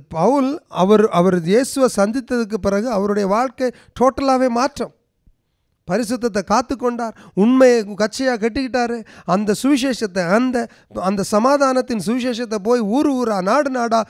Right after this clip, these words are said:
சொல்ல ஆரம்பித்தார். அவர் நல்ல ஒரு போராட்டத்தை போராடினார். நிறைய பேர் இதை வந்து அந்த இறந்த வீட்டுல மட்டும் பிரசங்கமா கேட்டுட்டு, இறந்த வீட்டுல மட்டும் ஒரு வசனமா கேட்டு போயிருவாங்க.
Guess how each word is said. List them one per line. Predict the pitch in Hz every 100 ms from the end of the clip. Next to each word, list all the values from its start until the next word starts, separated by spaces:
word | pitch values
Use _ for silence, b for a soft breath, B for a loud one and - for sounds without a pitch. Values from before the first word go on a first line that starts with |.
| B
சொல்ல | B 190 208 247
ஆரம்பித்தார். | 220 220 208 180 180 76 - b
அவர் | b 156 180 170 151 170 -
நல்ல | 156 202 226
ஒரு | 208 185
போராட்டத்தை | 175 180 185 170 165 156
போராடினார். | 156 156 147 147 131 b b
நிறைய | 160 190 233 233
பேர் | 202 226
இதை | 202 196
வந்து | 190 214 202 b b
அந்த | 170 160 160
இறந்த | 160 190 233 233
வீட்டுல | 220 196 180
மட்டும் | 180 208
பிரசங்கமா | 175 170 202 196 185
கேட்டுட்டு, | 175 170 180 175
இறந்த | 185 208
வீட்டுல | 196 180 170
மட்டும் | 175 208
ஒரு | 160
வசனமா | 160 190 190 175
கேட்டு | 165 160 156
போயிருவாங்க. | 151 143 135